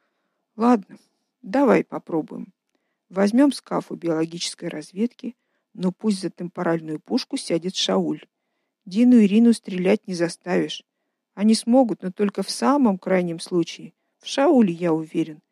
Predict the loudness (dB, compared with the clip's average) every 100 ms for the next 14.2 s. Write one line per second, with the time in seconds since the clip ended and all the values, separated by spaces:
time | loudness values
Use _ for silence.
0 | _ _ _ -8 -6 -6 -8 -4 0 2
1 | 0 -2 -6 -6 -6 -10 -2 -2 -2 -8
2 | -14 -12 -12 -4 2 2 0 -8 -6 -6
3 | -8 -16 -14 -12 -10 -12 -12 -18 _ _
4 | _ _ _ _ _ _ _ _ -12 -10
5 | -8 -8 -8 -14 -14 _ _ -8 -8 -8
6 | -12 -12 _ _ _ _ _ _ _ -18
7 | -10 -10 -6 -6 -4 -6 -8 -14 -18 -16
8 | -16 -16 -20 _ _ _ _ _ _ _
9 | _ _ _ _ _ _ _ -2 2 4
10 | 2 -2 -4 -2 0 -2 -4 -8 -8 -10
11 | -12 -14 -10 -10 -4 -4 -4 -12 -8 -4
12 | -6 -8 -14 -10 -12 _ -20 _ _ _
13 | -10 -6 -6 -6 -10 -12 _ -20 -10 -8
14 | -8 -14